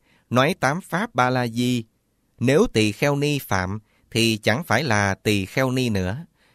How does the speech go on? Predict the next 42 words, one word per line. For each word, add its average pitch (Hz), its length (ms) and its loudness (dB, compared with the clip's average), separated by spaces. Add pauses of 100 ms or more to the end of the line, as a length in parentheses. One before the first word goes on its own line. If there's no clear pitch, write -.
(140)
chẳng 120 220 0
phải 131 140 2
là 107 260 2
người 104 320 0
con 131 260 0
gái 127 360 -2
của 120 100 -4
dòng 104 280 0
họ 92 220 -4
Thích. 175 220 -8 (1080)
Một, 107 380 2 (560)
không 170 340 0
được 104 260 2
hành 104 380 0
bất 233 220 -2
tịnh 98 180 0
hạnh, 98 340 -6 (300)
hành 107 280 0
pháp 190 260 -4
dâm 160 200 0
dục. 98 240 -2 (600)
Tỳ 117 200 2
kheo 165 220 0
ni 165 180 0
nào 104 360 2
hành 104 340 -2
bất 214 200 -2
tịnh 101 180 -2
hạnh, 101 320 -4 (260)
hành 110 260 0
pháp 170 260 -4
dâm 160 220 0
dục, 104 280 0 (340)
cho 131 140 2
đến 135 340 2
cùng 110 220 2
loài 101 240 2
súc - 260 -6
sanh, 131 300 -4 (360)
thì 117 160 4
vị 107 200 2
ấy 147 280 0